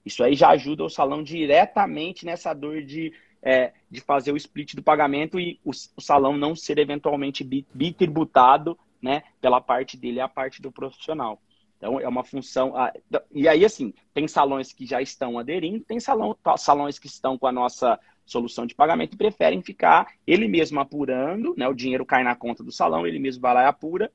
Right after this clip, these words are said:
e paga. Tem até um case muito famoso de um, de um cliente de, acho que de Campinas, que ele falou, ele falou, "Eu passava dois dias e meio apurando a comissão dos meu-, dos meus profissionais, agora eu faço com coisa de trinta minutos",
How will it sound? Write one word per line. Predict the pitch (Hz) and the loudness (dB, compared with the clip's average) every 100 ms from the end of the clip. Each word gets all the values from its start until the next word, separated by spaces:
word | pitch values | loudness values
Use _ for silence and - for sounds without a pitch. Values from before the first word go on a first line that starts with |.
| - | -12
e | |
paga. | 202 185 127 104 92 _ _ _ - | 0 4 4 2 -8 _ _ _ -4
Tem | 147 | -2
até | 165 | 0
um | 214 | -4
case | - 165 170 143 | -2 -2 -2 -6
muito | 147 190 208 190 - | -10 -8 -8 -8 0
famoso | 139 131 139 127 | 0 2 -2 -4
de | 117 | -6
um, | 127 120 113 | -4 -4 -6
de | |
um | 131 | -6
cliente | 120 120 - | -4 -6 -6
de, | 127 117 | -4 -2
acho | 120 | -2
que | - 117 - _ | -6 -8 -10 _
de | - | -6
Campinas, | - 139 117 170 180 | 2 2 2 0 0
que | - | 0
ele | 139 | 0
falou, | - 180 | 4 6
ele | 127 | 4
falou, | 139 120 - - - | 2 0 -2 -12 -4
"Eu | 127 | 2
passava | 143 143 156 151 | 4 4 4 2
dois | 143 202 175 | 4 2 4
dias | 202 190 | 0 0
e | |
meio | 175 151 175 | -4 0 0
apurando | 175 175 151 147 160 | 0 -2 -2 0 -4
a | |
comissão | 156 151 - | -6 -8 -8
dos | 139 | -8
meu-, | 147 | -8
dos | 147 147 | -10 -12
meus | - 139 143 | -6 -4 -4
profissionais, | 147 - 170 117 117 | -4 -2 2 2 2
agora | 110 127 | 2 0
eu | |
faço | 135 131 135 147 | 2 2 2 -2
com | |
coisa | 139 131 135 | -8 -6 -8
de | 131 | -10
trinta | 123 131 143 | -10 -10 -6
minutos", | 156 120 101 - | -4 -4 -6 -12